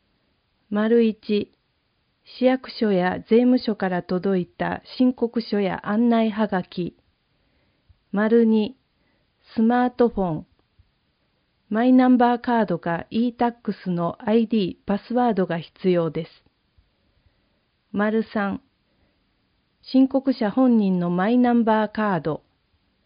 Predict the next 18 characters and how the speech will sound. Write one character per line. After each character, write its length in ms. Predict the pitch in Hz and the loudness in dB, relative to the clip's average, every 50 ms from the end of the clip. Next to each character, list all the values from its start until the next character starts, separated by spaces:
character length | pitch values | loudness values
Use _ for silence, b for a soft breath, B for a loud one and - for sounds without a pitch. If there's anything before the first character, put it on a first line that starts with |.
| _ _ _ _ _ _ _ _ | _ _ _ _ _ _ _ _
署 220 | - - - 226 | -10 -4 0 2
名 240 | 233 247 262 269 262 262 | 4 6 6 6 6 6
用 200 | 262 247 247 240 | 6 6 4 4
電 220 | 247 254 262 262 | 4 4 4 2
子 180 | 262 - 254 226 | 2 0 -4 -2
証 260 | - 254 233 233 226 | 0 2 2 2 2
明 220 | 226 220 220 220 | 2 2 2 0
書、 320 | 220 - 226 208 208 - _ _ _ _ _ _ _ _ _ _ _ _ _ | -2 -2 -4 -6 -6 -6 _ _ _ _ _ _ _ _ _ _ _ _ _
英 180 | - 196 220 233 | 0 2 2 2
数 280 | 226 - 233 226 208 175 | 2 0 0 0 0 0
字 240 | 156 175 170 - | -2 -6 -6 -6
六 260 | - 208 208 - - - | -4 -6 -6 -6 -8 -6
か 140 | - 202 | -2 -2
ら 160 | 190 185 175 165 | 0 0 -2 -2
十 180 | - 196 202 | -2 -2 -2
六 240 | 202 202 190 - 196 | 0 -2 -4 -4 -4
文 160 | 190 190 190 | -2 -2 -2
字 240 | 180 - 170 165 - | -4 -4 -8 -10 -10